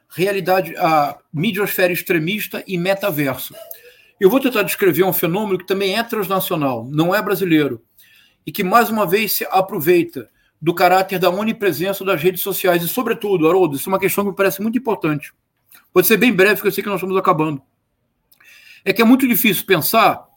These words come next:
quer dizer, o que é inédito na, nas redes sociais? E eu sou historiador de formação, nós somos historiadores. É claro que é muito difícil dizê-lo, porque tudo que se refere à quantidade é relativo. É relativo ao período histórico.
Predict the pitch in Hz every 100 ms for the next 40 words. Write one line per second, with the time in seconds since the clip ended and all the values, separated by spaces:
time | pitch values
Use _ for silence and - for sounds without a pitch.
0 | - 175 196 285 339 269 240 180 180 175
1 | 170 - 170 165 151 156 170 139 180 185
2 | 170 156 120 107 - _ _ _ _ _
3 | 294 269 185 - _ _ - 226 - 240
4 | - 208 208 175 196 185 214 - 226 190
5 | 214 190 175 185 226 196 165 - - _
6 | _ _ - 247 - 269 247 - 233 220
7 | 214 220 269 277 247 240 - 220 196 180
8 | 180 113 - _ _ _ _ _ - 233
9 | 254 294 320 269 233 214 403 - 185 175
10 | 156 214 220 220 247 269 - 220 180 -
11 | _ _ _ _ - 175 208 202 220 220
12 | 240 254 262 269 - 294 143 -